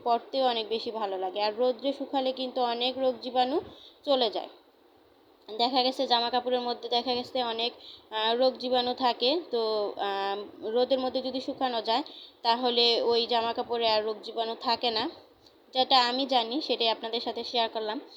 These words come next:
আপনারা যদি জেনে থাকেন আমার থেকে আরও বেশি, তাহলে কিন্তু চাইলে ছোট্ট একটি কমেন্ট করে আমাকে জানিয়ে দিতে পারেন। তো ওই যে বললাম না প্রথমে যে পাট শাক থাকলে আমার আর কিছু লাগে না,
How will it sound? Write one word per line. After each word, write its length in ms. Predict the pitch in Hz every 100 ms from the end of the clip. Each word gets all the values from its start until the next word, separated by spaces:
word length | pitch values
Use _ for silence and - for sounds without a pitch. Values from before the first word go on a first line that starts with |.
| - - -
আপনারা 320 | 214 220 240 233
যদি 220 | 233 240
জেনে 260 | 220 240 254
থাকেন 340 | 247 202 220 233
আমার 240 | 220 220 226
থেকে 180 | 226 220
আরও 180 | 214 208
বেশি, 360 | 220 214 220 247 -
তাহলে 260 | 226 233 220
কিন্তু 240 | 214 214 180
চাইলে 260 | 220 208 214
ছোট্ট 240 | 294 285
একটি 200 | 302 -
কমেন্ট 300 | 247 226 226
করে 180 | 247 247 403 - - - -
আমাকে 280 | 208 202 214
জানিয়ে 360 | 220 220 214
দিতে 240 | 196 196 202
পারেন। 280 | 185 180 196 - - _ _ - - - _ _
তো 40 | 277
ওই 140 | 277 294
যে 120 | 285
বললাম 340 | 285 262 254 254
না 120 | 262
প্রথমে 440 | 262 262 254 269 277 247
যে 120 | 226
পাট 220 | 226 226
শাক 200 | - 254 247
থাকলে 260 | 247 233 240
আমার 240 | 226 226
আর 180 | 220 226
কিছু 300 | 233 254 -
লাগে 300 | 247 214 208
না, 120 | 208